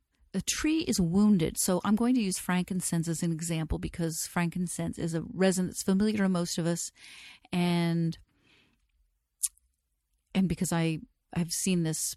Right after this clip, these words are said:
process with the fr-, with the frankincense tree. So the frankincense tree, they take a machete and they actually slice the tree. They wound it.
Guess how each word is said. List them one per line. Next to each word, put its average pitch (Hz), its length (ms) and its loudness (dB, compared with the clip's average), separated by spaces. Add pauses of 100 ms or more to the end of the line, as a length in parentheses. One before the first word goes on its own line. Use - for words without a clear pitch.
process 160 460 0
with 165 100 -6
the - 100 -8
fr-, - 220 0
with 165 240 -4
the 170 60 -4
frankincense - 560 -2
tree. - 340 -4 (480)
So 226 420 6
the 214 80 -2
frankincense 262 680 0
tree, - 440 -2
they 196 180 0
take - 240 -2
a 330 60 0
machete 240 600 0
and 170 140 0
they 180 80 -2
actually 175 500 -4 (260)
slice 240 520 2
the - 120 -6
tree. 220 260 2
They 165 140 2
wound 220 460 6
it. - 280 -4